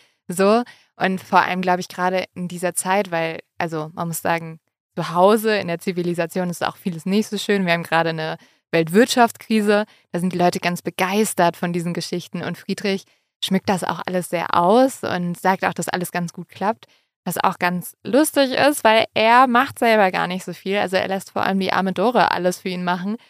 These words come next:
sagt am Ende aber, ah, mein Garten, mein Haus, habe ich alles so schön gemacht. Und das Spannende hieran finde ich auch dieser Widerspruch. Also einerseits möchte er, dass die ganze Weltpresse über ihn schreibt. Andererseits sagt er, aber ich möchte hier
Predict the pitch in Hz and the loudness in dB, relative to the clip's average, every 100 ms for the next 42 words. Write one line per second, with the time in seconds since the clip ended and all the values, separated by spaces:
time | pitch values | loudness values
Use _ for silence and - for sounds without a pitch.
0 | _ - 180 - 185 - 190 185 175 180 | _ 0 0 0 -2 -2 0 0 2 4
1 | - 214 214 208 196 190 196 214 - - | 4 2 4 2 2 2 4 2 0 -4
2 | 202 196 196 190 190 190 196 208 208 202 | -4 -2 -2 -4 -2 0 0 0 4 4
3 | 208 220 202 202 208 202 202 - 202 196 | 4 2 0 0 0 0 -2 0 0 2
4 | 190 233 - _ _ _ _ - 190 190 | 2 0 -4 _ _ _ _ -4 -4 -4
5 | - 190 - 185 208 233 208 220 226 214 | -4 -4 0 0 2 4 4 2 2 0
6 | 214 202 - 185 190 180 190 180 180 196 | -4 -6 -2 -2 -2 -4 -4 -4 -2 0
7 | 196 165 - 147 160 175 180 170 170 170 | 0 0 -8 -6 -6 -4 -2 0 -2 -2
8 | - _ _ _ _ _ 190 214 240 220 | -8 _ _ _ _ _ 0 4 4 4
9 | 208 208 202 196 208 - 180 180 - - | 2 2 0 -2 -2 -4 -4 -4 -8 -2
10 | 202 240 220 185 190 - - 185 180 - | 0 0 -2 -2 -2 -2 -6 -4 -4 -4
11 | 185 180 180 170 - 175 175 247 - - | -2 -2 -4 -4 -2 2 2 0 -6 -6
12 | 196 202 202 196 190 196 - 196 196 196 | -2 2 2 2 2 0 0 0 0 0
13 | 196 190 185 | 0 -2 -6